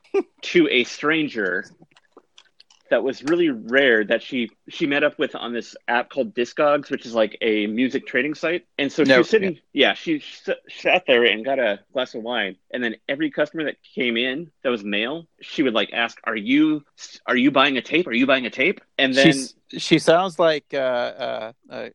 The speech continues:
Speaker 1: Sigourney Weaver in Ghostbusters. "Are you
Speaker 2: <laughs>
Speaker 1: a god?"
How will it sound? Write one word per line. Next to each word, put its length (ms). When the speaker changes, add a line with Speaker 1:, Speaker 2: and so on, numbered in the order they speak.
Speaker 1:
Sigourney 420
Weaver 360
in 80
Ghostbusters. 1040
"Are 200
you 640
Speaker 2:
<laughs> 20
Speaker 1:
a 180
god?" 600